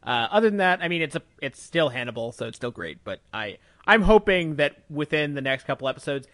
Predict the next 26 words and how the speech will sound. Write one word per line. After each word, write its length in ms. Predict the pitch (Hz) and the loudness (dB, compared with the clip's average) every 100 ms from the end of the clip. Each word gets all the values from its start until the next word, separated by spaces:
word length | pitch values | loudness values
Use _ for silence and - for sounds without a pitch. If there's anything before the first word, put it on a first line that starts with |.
| _ | _
it 80 | 247 | 0
was 120 | 269 | 0
just 140 | - | -2
weird 320 | 190 202 202 180 | -4 2 2 2
to 60 | |
have 160 | 156 156 | 0 0
an 60 | |
episode 360 | 151 147 147 135 | -2 -4 -4 -4
where 120 | 135 | -2
a 60 | 123 | -4
killer 300 | - 135 123 | -4 -4 -4
shot 360 | - 123 113 - _ | -4 -4 -4 -10 _
people. 440 | - - 101 65 - _ _ _ _ | -20 -14 -14 -14 -18 _ _ _ _
I 40 | - | -16
was 80 | 135 | -14
like, 160 | 123 | -8
"Oh, 300 | 175 160 - - - - - - - - - _ - | -4 -4 -4 -12 -20 -20 -20 -20 -20 -20 -20 _ -18
all 140 | - 190 | -8 -4
right." 340 | 139 135 - _ - - | -2 -4 -6 _ -20 -2
<laughs> 80 | 269 269 - - - 311 285 285 277 | 2 2 0 -10 0 0 2 0 0
Or, 220 | 254 165 170 180 - | -2 -4 -6 -8 -6
or 80 | 156 156 | -8 -8
just 220 | 139 - | -18 -12
he's 160 | 139 131 | -10 -8
shooting? 600 | - 151 214 269 285 240 - | -6 -4 -2 -4 -8 -12 -12
That's, 480 | 143 - - - | -10 -10 -14 -20